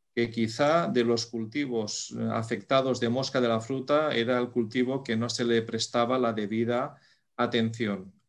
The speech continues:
Ahora ya saben que no solamente es el hospedante natural más importante de Moscamet,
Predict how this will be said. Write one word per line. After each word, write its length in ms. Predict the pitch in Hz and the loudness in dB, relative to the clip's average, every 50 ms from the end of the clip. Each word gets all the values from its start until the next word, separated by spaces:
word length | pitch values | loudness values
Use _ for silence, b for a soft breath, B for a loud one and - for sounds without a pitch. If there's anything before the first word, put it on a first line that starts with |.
| _ _ _ - | _ _ _ -4
Ahora 280 | 117 123 131 139 143 | 0 2 2 2 4
ya 160 | 143 139 135 | 2 2 2
saben 500 | 131 - - 135 123 113 110 104 104 104 | 2 0 0 0 2 2 2 0 0 -2
que 140 | 104 - 110 | -2 -2 -2
no 160 | 113 120 127 | 0 0 -2
solamente 640 | 127 - 147 135 127 123 127 127 127 123 107 120 117 | -2 -2 -2 -2 -2 -2 -2 -2 -4 -4 -4 -4 -6
es 180 | 110 110 - - | -6 -6 -6 -6
el 140 | 120 113 117 | -6 -4 -4
hospedante 640 | 117 113 - - 117 113 120 127 131 127 110 123 | -6 -8 -8 -8 -6 -4 -4 -4 -6 -6 -6 -6
natural 440 | 120 120 117 104 123 120 120 113 107 104 | -6 -6 -6 -6 -6 -4 -4 -4 -4 -4
más 220 | 113 113 113 - | -6 -6 -6 -8
importante 580 | 127 117 110 113 113 113 - 117 113 113 110 110 | -10 -10 -8 -8 -10 -8 -8 -8 -6 -6 -6 -6
de 80 | 110 107 | -6 -6
Moscamet, 600 | 107 107 104 - - 107 107 117 123 156 180 | -8 -8 -10 -10 -10 -8 -6 -6 -6 -8 -10